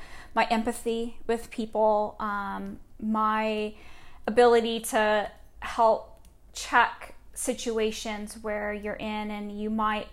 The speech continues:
automatically assume the worst or, or get frustrated with somebody quickly. You know, I try to really be compassionate towards people and, and try to put myself in their shoes. Where are they coming from? You know, they're,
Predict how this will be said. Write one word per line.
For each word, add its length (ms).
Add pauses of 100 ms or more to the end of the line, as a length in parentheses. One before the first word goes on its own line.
automatically 680
assume 400
the 80
worst 580
or, 260
or 120
get 200
frustrated 600
with 120
somebody 320
quickly. 720 (440)
You 100
know, 100
I 100
try 300
to 80
really 640 (120)
be 200
compassionate 720
towards 300
people 400
and, 360
and 200
try 180
to 140
put 200
myself 540
in 60
their 140
shoes. 300
Where 140
are 60
they 120
coming 360
from? 300
You 80
know, 120
they're, 300